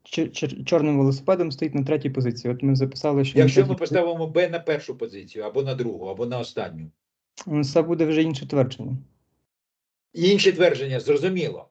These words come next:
Speaker 2: А що воно буде означати, якщо поставити на перше твердж-, на перше місце?
Speaker 1: Ну що, <laughs> хлопець з чорним велосипедом на першому місці стоїть.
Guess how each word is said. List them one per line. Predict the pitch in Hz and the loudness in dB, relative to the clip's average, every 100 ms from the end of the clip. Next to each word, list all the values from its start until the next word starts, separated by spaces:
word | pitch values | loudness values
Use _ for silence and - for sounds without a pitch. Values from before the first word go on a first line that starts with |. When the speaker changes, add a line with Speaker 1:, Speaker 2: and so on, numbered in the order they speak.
| - | -16
Speaker 2:
А | - | -2
що | 185 | 0
воно | 185 180 | 2 0
буде | 156 160 | 0 2
означати, | 147 156 165 143 | 2 0 -2 -2
якщо | 131 147 | -2 -4
поставити | 127 147 123 127 | -4 -4 -4 -6
на | 123 | -6
перше | 127 - 92 | -8 -8 -12
твердж-, | 80 85 - _ | -16 -18 -20 _
на | 107 | -10
перше | 117 113 95 | -6 -6 -8
місце? | 82 80 - - _ _ _ _ _ _ _ _ _ _ _ _ _ _ _ _ _ _ _ | -18 -20 -20 -20 _ _ _ _ _ _ _ _ _ _ _ _ _ _ _ _ _ _ _
Speaker 1:
Ну | 143 | -2
що, | 135 - 139 135 123 196 | 0 2 2 4 4 2
<laughs> | - - _ | -2 -14 _
хлопець | - 160 165 | 2 2 2
з | - | -2
чорним | 165 160 160 | -2 0 0
велосипедом | 143 139 - 151 160 | 0 0 0 0 2
на | 135 | 2
першому | 131 135 - 139 | 2 -2 -2 -2
місці | 123 123 - - 135 | 0 -2 -6 -8 -8
стоїть. | - 120 117 120 | -6 -6 -6 -8